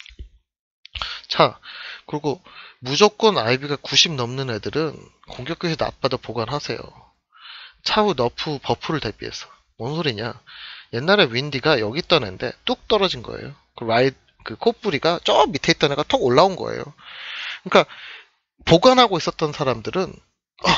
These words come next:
좋아졌네? 그럼 써야지." 그럼 바로 쓸 수가 있어요. 그러니까 이제 이런 얘기도 되죠. 그러면 방어형을 투자할 때 어느 애가 제일 안정적입니까?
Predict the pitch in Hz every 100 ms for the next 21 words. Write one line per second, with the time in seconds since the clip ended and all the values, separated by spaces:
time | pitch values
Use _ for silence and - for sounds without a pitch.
0 | - _ _ - - 156 156 131 233 262
1 | - 123 - 277 339 139 - - - 196
2 | - 170 - - - - - - _ _
3 | - - - - - - 202 156 123 113
4 | - - - - - - 185 254 214 175
5 | 151 110 - - - 202 185 - - _
6 | _ _ _ - - 123 170 254 240 202
7 | - 233 220 233 - 113 110 139 131 -
8 | _ - 135 190 262 226 214 226 113 123
9 | 180 247 220 202 170 120 - 113 110 98
10 | 98